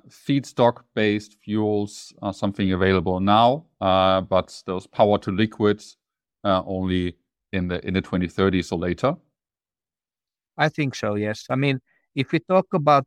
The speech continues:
Speaker 2: the, the truly the, the millions of tons scale, I think that's r-, the, the right way to put it.
Speaker 1: Okay, interesting. Now,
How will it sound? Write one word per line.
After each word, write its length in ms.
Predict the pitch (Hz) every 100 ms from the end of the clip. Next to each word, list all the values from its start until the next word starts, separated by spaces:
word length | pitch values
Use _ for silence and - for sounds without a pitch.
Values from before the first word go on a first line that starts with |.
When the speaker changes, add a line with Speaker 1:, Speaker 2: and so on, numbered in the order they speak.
| -
Speaker 2:
the, 200 | 135 - -
the 140 | 135 120
truly 400 | - 165 165 131
the, 280 | 120 123 113
the 360 | 113 123 120 107 -
millions 840 | 120 135 160 147 131 120 117 - -
of 180 | - 113 104
tons 480 | - 131 110 95 - - _ _ _
scale, 680 | - - - 127 95 80 85 - _ _ _ _ _ _ _ _ _ _
I 100 | 113
think 260 | 107 120 110
that's 240 | 107 -
r-, 120 | 110 95
the, 240 | 107 98
the 140 | 98 110
right 220 | 110 104 -
way 100 | 92
to 140 | 90
put 220 | - 87
it. 100 | 78 - _ _ _ _ _ _ _
Speaker 1:
Okay, 220 | 156 151 147 - _ _ _ _ _
interesting. 500 | - 104 104 - 101 - _ _ _ _ _ _ _ _ _ _ _ _ _ _ _ _ _ _ -
Now, 300 | 139 175